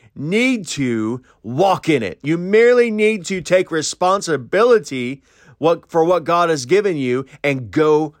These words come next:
do it. Go act like it is so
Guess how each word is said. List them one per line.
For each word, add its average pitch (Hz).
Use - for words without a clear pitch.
do 117
it. 98
Go 180
act 214
like 139
it 139
is 190
so 117